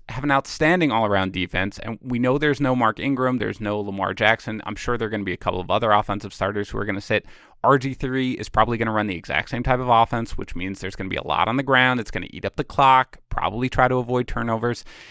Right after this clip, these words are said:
It's hard to judge these games when you have a lot of backups in, but, I mean, the totals for the Steelers' last seven games is twenty-nine, twenty-eight, twenty-six, thirty-three,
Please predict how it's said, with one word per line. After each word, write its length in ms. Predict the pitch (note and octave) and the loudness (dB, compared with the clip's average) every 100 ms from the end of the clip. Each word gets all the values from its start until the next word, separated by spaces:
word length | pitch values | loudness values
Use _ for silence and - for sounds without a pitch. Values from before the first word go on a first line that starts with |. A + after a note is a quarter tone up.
| - - | -20 -10
It's 180 | - E3+ | -2 -2
hard 240 | - A#3 A#3 | 0 -2 -2
to 80 | |
judge 200 | E3+ E3+ | 0 0
these 160 | C#3+ C#3 | 0 -2
games 460 | C3 B2 C#3 F#3 - | 2 2 2 -2 -2
when 140 | C#3 | 2
you 80 | B2+ | 4
have 100 | A#2+ | 4
a 60 | |
lot 160 | A2+ G#2 | 4 4
of 60 | G2 | 4
backups 380 | G2 G#2 A#2+ | 2 2 -4
in, 140 | D3 D3 | -4 0
but, 160 | - - | -2 0
I 60 | C#3 | 0
mean, 160 | C#3+ | 2
the 80 | C3+ | 2
totals 640 | - E3+ G3+ E3+ A#2+ A#2 - _ | 2 2 0 0 -2 -8 -16 _
for 120 | C3 | -6
the 100 | A#2 | -6
Steelers' 440 | - C3 B2 A#2+ - | -2 -2 0 -4 2
last 260 | A#2 B2+ | 4 4
seven 220 | - A#2 | 2 -2
games 380 | A#2 A2+ G2+ G#2 - | 0 0 0 -6 -12
is 140 | G#2+ | -12
twenty-nine, 760 | - - G2+ G2 G2+ A#2 A#2+ A#2+ _ - | -6 -2 -2 -2 -2 -2 -4 -10 _ -8
twenty-eight, 640 | - F#2 - G#2 G#2+ - - - | -4 -4 -4 -4 -6 -12 -18 -16
twenty-six, 760 | - - F2 - C#3 C3+ - - _ _ | -8 -8 -8 0 0 0 -6 -20 _ _
thirty-three, 640 | B2+ E3 F3 - C3+ C3 | 0 2 0 -2 0 0